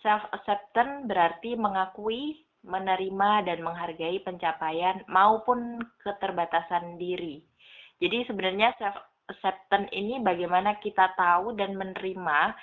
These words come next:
serta menghargai apapun yang ada di diri kita. Jadi mulai dari kompetensi yang kita miliki, bahkan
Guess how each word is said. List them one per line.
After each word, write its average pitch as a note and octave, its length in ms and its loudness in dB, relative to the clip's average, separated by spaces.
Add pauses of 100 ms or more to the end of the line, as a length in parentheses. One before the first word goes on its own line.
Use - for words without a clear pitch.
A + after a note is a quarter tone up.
(340)
serta A3+ 320 4
menghargai F#3+ 1040 0 (560)
apapun A3 400 4
yang G#3 160 6
ada G#3 160 -4
di G3 80 -6
diri F3 320 -2
kita. - 460 -2 (420)
Jadi F3 240 -2
mulai G3+ 400 2
dari F3 240 -4 (160)
kompetensi F3+ 720 -2
yang E3+ 160 -4
kita D3+ 240 -6
miliki, G3+ 880 -6 (320)
bahkan F#3 240 6